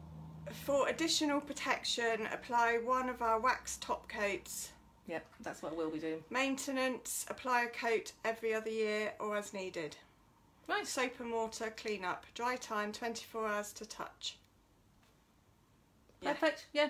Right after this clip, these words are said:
Speaker 2: so we have done the right thing.
Speaker 1: So I guess, yes, you could use it for outdoors, doors, but then you need to seal and protect the door over the top of it.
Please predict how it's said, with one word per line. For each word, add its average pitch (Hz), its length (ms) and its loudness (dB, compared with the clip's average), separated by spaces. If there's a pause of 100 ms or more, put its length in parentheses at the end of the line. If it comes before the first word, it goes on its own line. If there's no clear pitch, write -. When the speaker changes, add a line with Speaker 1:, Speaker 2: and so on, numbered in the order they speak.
Speaker 2:
so 240 240 4
we 269 100 4
have 262 180 4 (120)
done 196 160 2
the 170 80 -2
right 165 160 -4
thing. 175 160 -6
Speaker 1:
So 240 100 -4
I 247 120 6
guess, 269 300 2
yes, 294 380 8
you 269 80 0
could - 240 -4
use 269 220 0
it 269 140 -2
for 262 100 -2
outdoors, 262 720 2 (240)
doors, 269 340 2
but - 160 -4
then 254 180 2
you 247 80 0
need 240 200 -2
to - 120 -10
seal 233 320 -2
and 226 100 -6
protect - 380 -4
the 233 60 -10
door 220 380 -2
over 214 180 -2
the 214 60 -8
top - 300 -10
of 190 80 -10
it. 180 160 0